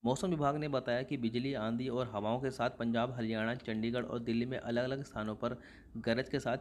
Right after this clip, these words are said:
छींटे पड़ने की संभावना है। इसके अलावा दक्षिण पश्चिम, पश्चिम मध्य और पूर्व मध्य अरब सागर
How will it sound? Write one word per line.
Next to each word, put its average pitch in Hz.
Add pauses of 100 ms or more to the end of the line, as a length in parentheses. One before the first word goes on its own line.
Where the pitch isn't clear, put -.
छींटे 127
पड़ने 110
की 123
संभावना 107
है। 120 (320)
इसके -
अलावा 139
दक्षिण 135
पश्चिम, 139 (120)
पश्चिम 123
मध्य 113
और -
पूर्व 127
मध्य 117
अरब 120
सागर 117